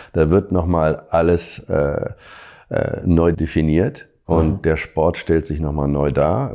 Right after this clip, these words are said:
Speaker 1: wenn ein neunzehnjähriger gegen einen einundzwanzigjährigen spielt. Und so hoffe ich das auch für die Mobilindustrie, also für die Automobilindustrie, dass wir verführt werden von neuen Designs, äh, Autos ganz anders wahrnehmen,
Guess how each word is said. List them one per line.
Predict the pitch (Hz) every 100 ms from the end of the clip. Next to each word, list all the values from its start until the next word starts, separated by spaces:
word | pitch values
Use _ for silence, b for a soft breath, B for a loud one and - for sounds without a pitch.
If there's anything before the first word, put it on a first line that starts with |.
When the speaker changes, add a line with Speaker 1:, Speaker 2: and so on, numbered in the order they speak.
| 78
Speaker 1:
wenn | - 76 76
ein | 71 71
neunzehnjähriger | 73 85 - 80 80 80
gegen | 76 67
einen | 52 69
einundzwanzigjährigen | - 78 73 - 71 65 65 52 58
spielt. | - 60 58
Und |
so | 71 78
hoffe | 87
ich | 85
das | 85
auch | 76 82
für | - -
die | 76
Mobilindustrie, | 76 69 85 92 87 92 - -
also | 82 78
für | 71
die | 73
Automobilindustrie, | - 87 92 80 80 95 95 - - - B B B B B
dass | - -
wir | 180
verführt | 131 85 - 107 92
werden | 95 95
von | 87 85
neuen | 85 90 87
Designs, | 85 76 80 87 104 110 - -
äh, | 101 101 95
Autos | - 90 92 98 87
ganz | 87 85
anders | 92 87 71
wahrnehmen, | 78 90 95 98 104